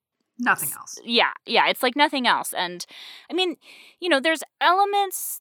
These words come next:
Speaker 2: there's, there's certain sci-fi elements in the, in the game that, like, I recognize from other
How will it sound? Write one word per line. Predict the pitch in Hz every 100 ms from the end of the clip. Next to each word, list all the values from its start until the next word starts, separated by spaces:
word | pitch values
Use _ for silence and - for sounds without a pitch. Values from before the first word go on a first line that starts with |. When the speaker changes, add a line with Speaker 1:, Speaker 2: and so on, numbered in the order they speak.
| -
Speaker 2:
there's, | 262 262 - -
there's | 254 254
certain | 320 320 294 269
sci-fi | 254 254 220 233 220 202
elements | 208 202 190 190 -
in | 220 208 202 196
the, | 190 180 175 180 _ -
in | 240 226 214 208
the | 190
game | 185 170 165 165 160
that, | 165 -
like, | 147 156
I | 160
recognize | 240 269 262 233 220 208 196 185
from | - 165
other | - 156 139 151